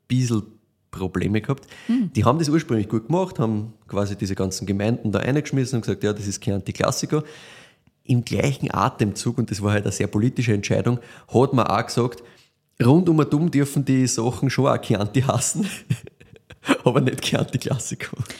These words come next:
Speaker 2: Ah.
Speaker 1: Also es darf jetzt alle, jeder rund um und um darf jetzt legal auch noch Chianti draufschreiben, halt nicht überall, aber schon sehr, sehr breit. Also man hat aus dem Chianti Classico, aus diese siebzig Kilometer,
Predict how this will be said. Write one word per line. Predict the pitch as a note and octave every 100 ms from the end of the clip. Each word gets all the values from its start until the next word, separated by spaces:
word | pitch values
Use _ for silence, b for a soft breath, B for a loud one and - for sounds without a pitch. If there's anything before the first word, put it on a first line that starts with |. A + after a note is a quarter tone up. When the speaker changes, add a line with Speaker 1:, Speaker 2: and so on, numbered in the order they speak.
| B B B B B B -
Speaker 2:
Ah. | B3+ A3+ G3 F3+ B B B B B B - - D4+ F4+ G#3 -
Speaker 1:
Also | D4+ C#4 -
es | B3+
darf | - C#3
jetzt | D#3+ D3
alle, | - C3 C#3 C3+ - -
jeder | C#3+ C3+ C#3+ C#3
rund | D#3
um | D3+
und | D3
um | D3+ D3
darf | C3+
jetzt | C3+ -
legal | C3+ B2+ B2 B2+ B2+
auch | G#2
noch | G#2+ G2+ - -
Chianti | - G#2+ A2 -
draufschreiben, | G#2 G#2+ - C3
halt | A#2
nicht | A2 G#2+
überall, | D#3+ F3 C#3 C3+
aber | A#2 A#2
schon | - B2 B2+ B B
sehr, | B - A2+
sehr | - A2
breit. | G2+ G2+ A#2+
Also | G#2+ A2 B E3+
man | B2 G2+
hat | A2+ C3+
aus | A#2 A#2
dem | A#2 A2 G#2 -
Chianti | - G2+ A2 A2
Classico, | - F#2 - -
aus | F#2+
diese | - G#2+
siebzig | G2+ D3+ - -
Kilometer, | C3 B2 G#2+ G#2+ B2